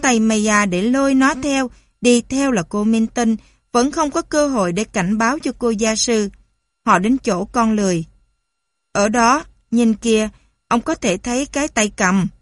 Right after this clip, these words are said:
ông Lưu nói. Trapwood đẩy Lưu sang một bên và cánh tay của hắn va vào mép kệ trưng bày con lừa.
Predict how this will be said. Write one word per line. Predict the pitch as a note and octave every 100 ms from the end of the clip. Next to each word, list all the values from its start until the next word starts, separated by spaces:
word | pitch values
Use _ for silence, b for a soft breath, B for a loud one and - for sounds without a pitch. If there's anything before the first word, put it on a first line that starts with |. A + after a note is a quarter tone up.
| _ _ _ _ -
ông | G#3 G3
Lưu | G3 F#3+
nói. | F3+ F3 F#3 C4 - _ _ -
Trapwood | D#4+ E4 D#4+ E4+
đẩy | A3 G3+
Lưu | C4+ C#4+
sang | C4+ C4+ B3+
một | F#3 -
bên | A#3 A#3 A3+ B _
và | G3+
cánh | G3 G#3+
tay | B3+ A#3+
của | G3 G3
hắn | A3 A3+ B3+
va | D4 C#4 C#4 C#4+ A3+
vào | G3
mép | F3 G3 C4+ -
kệ | G#3+ E3+ D#3
trưng | - C4 B3+
bày | G#3+ F#3+ E3
con | - G#3
lừa. | G#3 G3 E3+